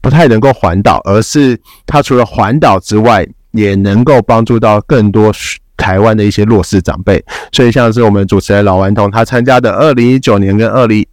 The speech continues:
二一年的时候，我们就把它转型叫做“不老骑士为爱千里”。他们在环岛的同时，他们更是向社会大众号召一起募款，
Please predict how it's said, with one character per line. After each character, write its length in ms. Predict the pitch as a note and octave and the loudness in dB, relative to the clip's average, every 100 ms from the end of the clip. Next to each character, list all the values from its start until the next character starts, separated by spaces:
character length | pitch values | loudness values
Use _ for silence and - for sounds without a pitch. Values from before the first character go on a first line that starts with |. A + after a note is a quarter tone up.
| - | -2
二 180 | B2+ A#2+ | 0 0
一 220 | A#2+ A#2 | -2 0
年 220 | A#2 G2 | 0 0
的 120 | F#2 F#2+ | 0 -2
时 160 | - | -2
候， 180 | G2 A#2 | 0 2
我 60 | F#2+ | 2
们 140 | F#2+ | 0
就 120 | A#2+ | 0
把 140 | A2 G2+ | 0 0
它 100 | G#2+ | 0
转 240 | - E2+ | 0 -2
型 260 | - F2+ G2+ | -2 -2 0
叫 220 | A#2 A2 | 0 0
做 240 | - G#2 - | 2 0 0
“不 120 | - | -2
老 180 | B2+ E2 | 0 0
骑 240 | - - F#2+ | -6 -4 -4
士 240 | - A2 - | 0 -2 0
为 220 | B2 G2+ | 0 2
爱 200 | A2 F#2+ | 0 -2
千 320 | - F#2+ G#2+ | -2 -4 -2
里”。 160 | G2 - _ _ - - | -2 -4 _ _ -14 -2
他 120 | F3 | 0
们 80 | F3 | 2
在 140 | E3+ | 2
环 280 | B2 G#2 A#2 | 2 0 2
岛 160 | B2+ G2+ | 2 2
的 60 | |
同 240 | F#2+ G2 G#2 | 0 0 -2
时， 300 | - F#2+ G2+ - - | -2 -2 -2 -8 -12
他 120 | - D3 | -2 0
们 120 | C#3 | 0
更 240 | E3+ B2+ A#2+ | 0 0 0
是 240 | C#3 A#2+ | 0 -2
向 240 | A2 B2+ | 0 -2
社 160 | A2+ B2 | 0 -2
会 140 | B2 | 0
大 160 | A#2+ A2+ | 2 0
众 200 | B2 G#2+ | 2 0
号 200 | G2 A#2+ | 0 -2
召 260 | G2 G#2+ G2+ | 0 0 0
一 80 | A#2 | -4
起 200 | - F2+ | -4 -2
募 240 | A#2 B2 | 0 0
款， 260 | - - | 0 -4